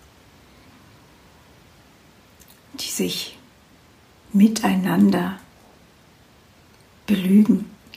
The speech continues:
die nur des Friedens Willens oder den anderen benutzen oder wegen der Sicherheit,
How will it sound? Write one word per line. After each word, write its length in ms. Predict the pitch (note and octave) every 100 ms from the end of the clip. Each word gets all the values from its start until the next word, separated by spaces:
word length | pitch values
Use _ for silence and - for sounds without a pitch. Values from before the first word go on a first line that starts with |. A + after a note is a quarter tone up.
| -
die 320 | - F#3 G#3 - - _ - _ _ _ _ _ _ - _ _ - _ _ - - - _ _ _ _ _ _ _ - _ - _ _ G3+
nur 360 | F#3+ F#3+ G#3
des 300 | G#3 E3+ -
Friedens 640 | - G#3 G#3+ A3 G#3 - F#3
Willens 480 | G3+ A3 F#3 -
oder 340 | - E3 F#3+ F3 -
den 120 | G3+
anderen 600 | G#3 F3+ G3+ G3+ F#3 F3+ -
benutzen 840 | F3+ F3+ G3+ A#3 - - G3+ - - - - - - - - - - -
oder 160 | F3+
wegen 160 | F#3 F3
der 100 | F3
Sicherheit, 880 | - G#3 - A#3 G#3 G3 F3 E3+